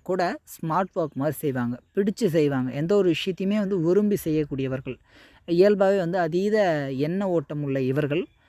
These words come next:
காரியவாதிகளாகவும் திகழுவாங்க. அதாவது நேரம் அறிந்து, காலம் அறிந்து செயல்படக்கூடியவர்கள். திடுதிடு என முடிவு மாத்திக்குவாங்க.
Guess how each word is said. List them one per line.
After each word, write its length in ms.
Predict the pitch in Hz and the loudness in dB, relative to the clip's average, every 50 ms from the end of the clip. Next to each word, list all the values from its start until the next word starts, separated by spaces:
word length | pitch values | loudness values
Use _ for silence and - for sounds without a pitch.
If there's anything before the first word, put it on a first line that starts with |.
| _ _ _ _ _ | _ _ _ _ _
காரியவாதிகளாகவும் 1080 | - 165 180 208 220 233 226 208 180 170 156 143 147 151 151 147 135 131 151 202 208 185 _ _ | 0 2 2 4 4 4 2 4 4 2 2 2 0 0 0 0 0 -2 -2 -4 -4 -6 _ _
திகழுவாங்க. 580 | - 143 156 165 160 151 143 131 123 120 123 127 - _ _ _ _ | -6 -2 2 2 4 4 4 2 0 0 -4 -6 -8 _ _ _ _
அதாவது 380 | - 151 160 175 185 175 180 208 254 | -2 2 4 4 4 4 2 0 0
நேரம் 460 | 190 147 151 165 185 202 202 202 180 | 0 0 0 2 2 2 2 2 0
அறிந்து, 300 | 156 151 151 160 190 196 | 0 0 0 0 -2 -2
காலம் 380 | - 180 165 170 190 202 190 175 | 0 2 2 4 4 2 2 0
அறிந்து 280 | 165 160 185 190 190 165 - | -2 -2 -2 -2 -4 -4 -4
செயல்படக்கூடியவர்கள். 880 | 165 156 156 151 147 143 139 127 _ 135 127 123 127 127 127 123 120 - _ _ _ _ - 139 | -4 -4 -4 -4 -4 -4 -6 -6 _ -10 -8 -6 -6 -6 -6 -6 -10 -12 _ _ _ _ -2 0
திடுதிடு 380 | 165 180 202 208 202 202 220 220 202 | 2 4 6 4 6 6 4 2 2
என 100 | 180 185 | -2 -4
முடிவு 420 | 185 170 160 160 165 185 180 180 185 | -4 -4 -4 -2 -2 -2 -2 -2 -4
மாத்திக்குவாங்க. 680 | 165 151 147 147 139 - 143 135 135 131 127 123 123 | -2 -2 -2 -4 -4 -6 -10 -8 -6 -4 -4 -2 -2